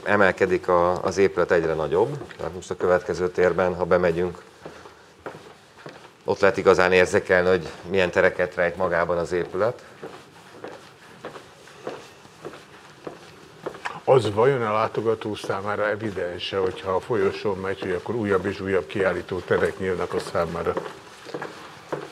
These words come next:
Speaker 2: Ugye ez az Andor, vagy Anduzsár.
Speaker 1: Igen.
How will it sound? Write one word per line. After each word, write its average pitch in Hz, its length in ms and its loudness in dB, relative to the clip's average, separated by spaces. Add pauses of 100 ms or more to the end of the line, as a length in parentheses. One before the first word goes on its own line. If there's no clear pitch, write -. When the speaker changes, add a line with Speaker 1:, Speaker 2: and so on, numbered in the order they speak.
(2750)
Speaker 2:
Ugye 98 120 0
ez 95 100 4
az 98 140 2
Andor, 95 560 4 (180)
vagy 90 160 -8
Anduzsár. 92 640 0 (1500)
Speaker 1:
Igen. 98 200 -10